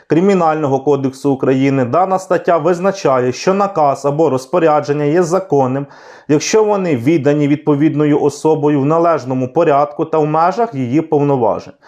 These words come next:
за змістом не суперечать чинному законодавству, не пов'язані з порушенням конституційних прав та свобод людини і громадянина.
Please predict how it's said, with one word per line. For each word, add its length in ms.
за 240
змістом 680
не 160
суперечать 800
чинному 480
законодавству, 960
не 200
пов'язані 760
з 100
порушенням 640
конституційних 920
прав 320
та 80
свобод 540
людини 540
і 120
громадянина. 800